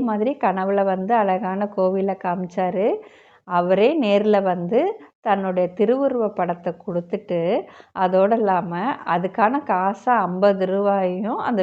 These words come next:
பெரியவருக்கு கொடுத்துட்டு போயிருக்காரு. பாபாவை தவிர வேற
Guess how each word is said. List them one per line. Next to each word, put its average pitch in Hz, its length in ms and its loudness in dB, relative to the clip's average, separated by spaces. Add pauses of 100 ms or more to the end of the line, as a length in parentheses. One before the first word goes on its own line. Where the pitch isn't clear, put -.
பெரியவருக்கு 202 580 2
கொடுத்துட்டு 190 460 -6
போயிருக்காரு. 185 580 -4 (500)
பாபாவை 196 600 4
தவிர 190 380 -2
வேற 214 220 0